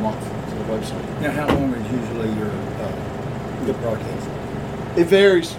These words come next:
Speaker 1: Our shortest one was, uh, I think, thirty minutes. Our longest one was Christian that just walked in.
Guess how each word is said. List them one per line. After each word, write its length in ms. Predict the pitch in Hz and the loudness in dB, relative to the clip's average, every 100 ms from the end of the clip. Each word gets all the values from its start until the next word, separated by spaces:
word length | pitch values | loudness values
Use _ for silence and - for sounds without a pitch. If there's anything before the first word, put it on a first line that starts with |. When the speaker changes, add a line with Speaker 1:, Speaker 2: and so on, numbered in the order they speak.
| - | 0
Speaker 1:
Our 100 | 160 | 0
shortest 540 | - 185 202 208 202 | 2 8 10 8 6
one 340 | 196 202 202 175 | 6 6 6 4
was, 500 | 165 165 160 147 160 | 6 6 4 2 8
uh, 480 | 160 156 151 151 143 | 10 10 10 8 6
I 380 | 139 - - - | 0 -6 -4 2
think, 240 | 170 160 | 2 2
thirty 320 | - 170 175 175 | 2 6 6 6
minutes. 420 | 180 185 185 - 147 | 4 4 2 -2 2
Our 140 | 156 | 6
longest 440 | 160 175 185 170 175 | 8 8 6 2 2
one 300 | 180 175 160 | 4 4 4
was 360 | 151 151 139 | 6 6 4
Christian 420 | - 175 170 170 165 | 4 4 4 0 2
that 140 | 147 | 2
just 240 | 156 165 165 | 2 0 6
walked 300 | 165 160 165 | 6 6 4
in. 300 | 165 160 | 2 2